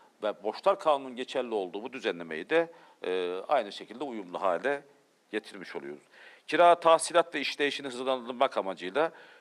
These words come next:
düşük bedelli kiralamalarda noter tasdiki zorunluluğunu kaldırmaktayız. Sermayesinin tamamı olan vakıflara ait şirketlerimize de,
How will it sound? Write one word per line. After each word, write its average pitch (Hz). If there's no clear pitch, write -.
düşük -
bedelli 123
kiralamalarda 90
noter 180
tasdiki 127
zorunluluğunu 101
kaldırmaktayız. 147
Sermayesinin 123
tamamı 135
olan 87
vakıflara 135
ait 101
şirketlerimize 107
de, 143